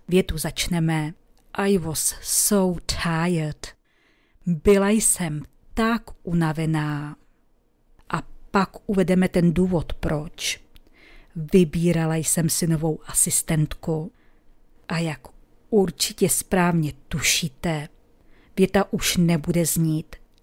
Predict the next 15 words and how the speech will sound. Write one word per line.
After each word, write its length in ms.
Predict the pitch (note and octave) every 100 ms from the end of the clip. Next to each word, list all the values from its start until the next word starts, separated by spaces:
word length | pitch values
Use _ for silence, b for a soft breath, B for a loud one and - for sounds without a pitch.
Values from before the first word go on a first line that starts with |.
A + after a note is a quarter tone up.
| _ - _ - -
I 420 | F3+ E3+ F3 G3+ -
have 220 | F3 - -
been 240 | F3 E3 - -
choosing. 720 | E3 D#3 D3 E3 D3+ D3+ E3+ - _ _ b b b b b b b b
Tvar 340 | F3 F#3 F3+
slovesa 560 | - F#3+ F3 E3 - F3
have 360 | C#3+ E3+ - -
tady 220 | E3 D#3 -
přesuneme 800 | - - F#3 - - E3+ E3+ E3+
do 120 | D3+
minulého 540 | E3 E3+ E3+ E3 D3+ E3
času 600 | - E3 - - E3 E3+ - - -
a 120 | F3
vznikne 520 | F3 D3+ F#3+ F3+ F3+
nám 420 | F3 E3+ D#3 D3+